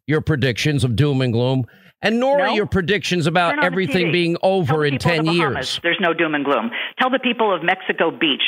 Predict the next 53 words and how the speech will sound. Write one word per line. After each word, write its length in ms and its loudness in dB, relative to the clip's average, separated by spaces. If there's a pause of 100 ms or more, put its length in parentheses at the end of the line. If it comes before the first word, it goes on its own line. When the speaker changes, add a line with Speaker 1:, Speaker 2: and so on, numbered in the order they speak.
Speaker 2:
Florida, 400 0
there's 180 0
no 80 0
Speaker 1:
And 100 0
Speaker 2:
doom 80 0
Speaker 1:
how 60 2
Speaker 2:
and 80 0
Speaker 1:
do 40 0
you 100 0
Speaker 2:
gloom. 120 2
Tell, 140 -2
Speaker 1:
explain 280 0
Speaker 2:
tell 80 0
Speaker 1:
then 100 0
Speaker 2:
the 60 0
Speaker 1:
what 100 2
Speaker 2:
people 120 2
in 60 0
Speaker 1:
happened 220 0
Speaker 2:
the 40 2
Speaker 1:
in, 60 2
oh, 360 2
Speaker 2:
wildfires 160 2
Speaker 1:
how 100 2
do 60 -2
Speaker 2:
in 60 0
Speaker 1:
you 80 0
Speaker 2:
California, 580 2
my 120 2
Speaker 1:
explain, 100 0
Speaker 2:
friends 240 0
who 80 2
Speaker 1:
how 140 2
Speaker 2:
lost 100 0
Speaker 1:
do 60 -4
Speaker 2:
their 80 0
Speaker 1:
you 60 0
Speaker 2:
homes. 220 0
Speaker 1:
explain 500 0
the 100 2
hurricanes 640 0
in 120 0
nineteen 540 0
twenty-eight 720 0
then, 460 0
considering 800 0 (140)
the 100 0
combustion 640 0
engine 460 0
was, 340 0
uh, 240 2 (140)
oh 80 0
yeah, 260 2